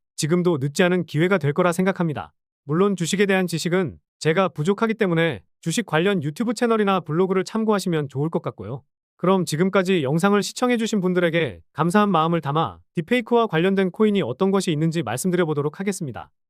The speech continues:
그 전에 아직 구독과 좋아요를 안 누르셨다면 꼭 한 번씩은 부탁드리겠습니다. 그래서 말씀드릴 첫 번째 코인은 라이브피어 코인입니다. 라이브피어 코인은 제가 지난 디핀 영상에서 한번 다뤘던 코인이긴 한데요.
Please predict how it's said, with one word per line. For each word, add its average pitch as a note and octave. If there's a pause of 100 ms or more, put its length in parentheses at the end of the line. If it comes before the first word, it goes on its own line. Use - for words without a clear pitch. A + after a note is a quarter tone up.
(120)
그 E3+
전에 F3 (240)
아직 D#3
구독과 G3+
좋아요를 F3+
안 C3+
누르셨다면 E3 (140)
꼭 F#3
한 A3+
번씩은 G#3+
부탁드리겠습니다. D3+ (240)
그래서 F3+
말씀드릴 F#3
첫 G#3+
번째 A3+
코인은 F3 (240)
라이브피어 E3+
코인입니다. E3+ (280)
라이브피어 F#3
코인은 E3+ (340)
제가 E3
지난 F#3+
디핀 F3+
영상에서 F3
한번 A3
다뤘던 F3
코인이긴 G#3+
한데요. C#3